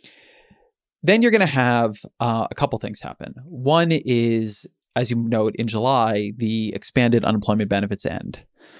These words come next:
Um, also, a lot of the small business money is running out, right? There's more of that in, in the bill that House Democrats passed, but the Senate won't take up. So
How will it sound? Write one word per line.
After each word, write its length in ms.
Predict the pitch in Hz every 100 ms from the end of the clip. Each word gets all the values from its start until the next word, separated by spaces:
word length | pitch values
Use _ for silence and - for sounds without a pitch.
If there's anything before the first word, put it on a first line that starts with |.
| - -
Um, 180 | 117 113
also, 280 | 165 175 156
a 20 |
lot 120 | 131
of 60 | 123
the 80 |
small 200 | 117 123
business 400 | 107 113 113 104
money 280 | 110 101 101
is 180 | 101 98
running 260 | 104 104 117
out, 180 | 117 101
right? 140 | 104
There's 160 | 101 104
more 220 | 104 101
of 60 |
that 220 | 107 95 -
in, 260 | 107 101 90
in 200 | 110 104
the 140 | 90
bill 360 | 98 - 110 107
that 140 | 98
House 200 | 98 101
Democrats 380 | 139 127 120 113
passed, 380 | - 117 113 -
but 140 | 107
the 60 | 90
Senate 480 | - - 107 107 -
won't 220 | 107 101
take 220 | - 104
up. 240 | - 139 -
So 260 | - 113